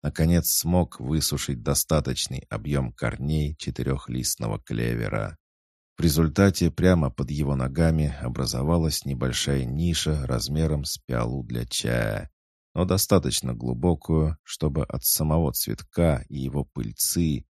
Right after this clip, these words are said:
Хаджара отделяла лишь тонкая прослойка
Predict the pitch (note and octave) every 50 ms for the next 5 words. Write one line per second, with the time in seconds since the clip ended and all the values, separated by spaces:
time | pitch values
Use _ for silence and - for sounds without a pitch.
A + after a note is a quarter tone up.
0 | _ _ - - B1+ - - - E2+ F#2 F#2 F2+ F2 D2+ A1+ G1+ C2 A#1+ A1+ B1
1 | B1 C2 D#2 E2 D#2 C#2+ C2+ B1+ B1+ C2 - - - - E2 E2 D#2+ C#2+ - -
2 | - A1 - - A#1+ - - - - C2 E2 E2 D#2 - - - D2 C#2+ D2